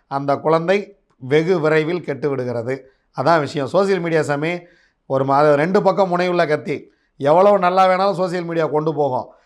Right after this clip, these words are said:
எவ்வளோ பாதாளத்தை வேணாலும் கொண்டு போய் தள்ளிடும். அந்த நேரத்துல ஒரு சித்தர் பாட்டு, ஒரு டி வில வந்து ஒரு சித்தரை பத்தி போட்டு உட்கார வச்சு ரெகுலரா அதை பா-, பார்க்க வைங்க சாமி. திரும்ப, திரும்ப, திரும்ப, திரும்ப. மருந்து ஒரு நாள், ரெண்டு நாள் சாப்பிடும் போதெல்லாம் கஷ்டமா இருக்கும்.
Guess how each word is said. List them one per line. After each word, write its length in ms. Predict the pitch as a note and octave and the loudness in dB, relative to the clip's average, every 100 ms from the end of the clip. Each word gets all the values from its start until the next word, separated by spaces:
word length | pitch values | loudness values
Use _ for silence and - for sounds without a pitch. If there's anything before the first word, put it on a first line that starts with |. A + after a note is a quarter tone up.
| _ | _
எவ்வளோ 400 | - C#3+ F3+ G3 | -4 0 4 4
பாதாளத்தை 520 | E3+ E3 F3 E3 D3 D3 | 4 2 2 0 -2 -4
வேணாலும் 280 | D3 E3 | -2 -4
கொண்டு 240 | C#3 C3+ B2+ | -6 -6 -6
போய் 140 | C#3 | -6
தள்ளிடும். 420 | D3+ A#2 B2 G2 - _ _ - | -8 -10 -10 -12 -16 _ _ -12
அந்த 260 | C#3+ G#3+ | -4 0
நேரத்துல 600 | A#3 G3+ D#3 C#3+ D3 D#3 - _ - | 2 0 -2 -2 -2 -4 -8 _ -10
ஒரு 140 | C#3+ | -8
சித்தர் 360 | C3+ E3+ A3 F3+ | -6 0 0 2
பாட்டு, 400 | D#3 C3+ D3 C#3+ | 0 -2 -2 -4
ஒரு 160 | D3 | -6
டி 220 | C#3 F#3+ F#3+ | -2 0 0
வில 40 | |
வந்து 200 | E3+ E3+ | 0 0
ஒரு 80 | D3+ | -4
சித்தரை 280 | D#3 F3+ F3 | -2 0 0
பத்தி 220 | D3+ D#3 | -2 -6
போட்டு 260 | C3+ D3+ D3 | -4 -4 -2
உட்கார 280 | C3 D3 C#3 | -2 -2 -2
வச்சு 400 | B2+ C#3 C3+ - _ _ C#3+ | -4 -8 -10 -12 _ _ 0
ரெகுலரா 260 | G3 B3+ | 2 4
அதை 220 | C4+ C#4 G#3+ | 4 4 2
பா-, 460 | F3 F#3+ E3+ E3+ - | 2 2 2 -4 -4
பார்க்க 280 | G3 A#3+ A3 | 0 0 -2
வைங்க 220 | F3+ F3+ | -2 -6
சாமி. 320 | C3 B2 B2 | -8 -10 -10
திரும்ப, 300 | - G#3 G#3 | -6 -2 -2
திரும்ப, 280 | D#3 G#3 G3 | -2 -2 -4
திரும்ப, 300 | D#3 F#3 F3 | -4 -4 -4
திரும்ப. 460 | D3 F#3+ E3+ B2+ - - | -4 -2 -2 -4 -6 0
மருந்து 340 | D3+ G#3 G3+ | 4 4 6
ஒரு 140 | F3+ F#3 | 4 4
நாள், 140 | G3+ | 4
ரெண்டு 140 | F3 | 2
நாள் 160 | F3 F#3+ | 2 2
சாப்பிடும் 300 | F3 F3 E3 | 2 2 0
போதெல்லாம் 260 | E3+ F3+ D#3 | 0 0 0
கஷ்டமா 320 | D3 E3 D#3 | -2 -2 -2
இருக்கும். 280 | C3 A2 | -4 -8